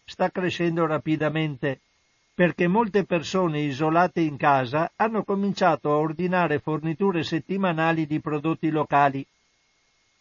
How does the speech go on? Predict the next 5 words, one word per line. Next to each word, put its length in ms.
In 120
diverse 480
aree 440
del 200
paese, 560